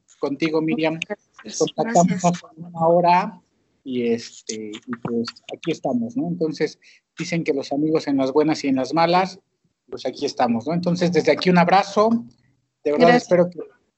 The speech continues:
Speaker 1: que de todo corazón lo, la, la, la puedan liberar pronto, puedan estar en paz pronto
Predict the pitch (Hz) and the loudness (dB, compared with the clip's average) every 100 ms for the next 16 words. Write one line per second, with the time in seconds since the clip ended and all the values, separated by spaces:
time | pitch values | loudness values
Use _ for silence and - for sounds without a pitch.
0 | _ _ _ - 135 135 127 123 - 139 | _ _ _ -8 -6 -6 -6 -8 -8 -6
1 | 135 165 156 156 147 135 165 170 - _ | 0 2 2 2 0 0 -2 -2 -6 _
2 | _ _ _ _ - - - - _ - | _ _ _ _ -20 -20 -20 -20 _ -12
3 | - _ - 143 143 156 135 - 143 135 | -12 _ 0 2 4 0 -4 -4 0 2
4 | 131 131 147 135 - 156 156 151 143 135 | 2 2 -2 -4 2 4 6 4 2 0
5 | 120 117 _ 131 131 131 131 - 143 156 | -2 -6 _ -6 -2 0 -2 -2 -4 -2
6 | 139 147 139 143 139 131 120 - 139 139 | -2 -4 -4 -4 -2 -2 -4 -2 -2 -2
7 | 143 127 - - - 135 143 143 175 180 | -8 -4 -2 -2 -2 -4 -4 -4 -6 -6